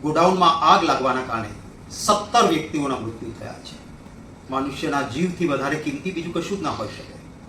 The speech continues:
વારંવાર આપણા ગુજરાતમાં આવી ઘટનાઓ ઘટે છે. સુરતની તક્ષશિલા કાંડથી પાઠ ન ભણ્યા, કોઈ શિક્ષા ન લીધી, ભવિષ્યમાં ન બને એની ચિંતા ન કરી, રાજકોટનો અગ્નિકાંડ થયો,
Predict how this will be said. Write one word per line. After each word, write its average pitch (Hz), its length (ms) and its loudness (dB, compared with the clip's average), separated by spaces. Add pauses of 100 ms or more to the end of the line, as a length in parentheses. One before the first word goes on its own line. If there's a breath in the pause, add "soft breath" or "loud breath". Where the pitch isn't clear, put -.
(1160)
વારંવાર 175 640 8
આપણા 175 240 4
ગુજરાતમાં 151 500 2
આવી 143 100 -2
ઘટનાઓ 131 400 -4
ઘટે 107 280 -10
છે. - 220 -14 (1040)
સુરતની 175 400 2
તક્ષશિલા 180 500 4
કાંડથી 180 640 4 (220)
પાઠ 160 260 4
ન 165 100 2
ભણ્યા, 131 260 -4 (760)
કોઈ 254 200 4
શિક્ષા 208 400 0
ન 202 180 2
લીધી, 127 260 0 (680)
ભવિષ્યમાં 208 380 6
ન 220 120 4
બને 226 140 2
એની 226 140 2
ચિંતા 220 320 4
ન - 180 2
કરી, - 160 -8 (840)
રાજકોટનો 226 580 4
અગ્નિકાંડ 165 440 4 (100)
થયો, 98 120 -10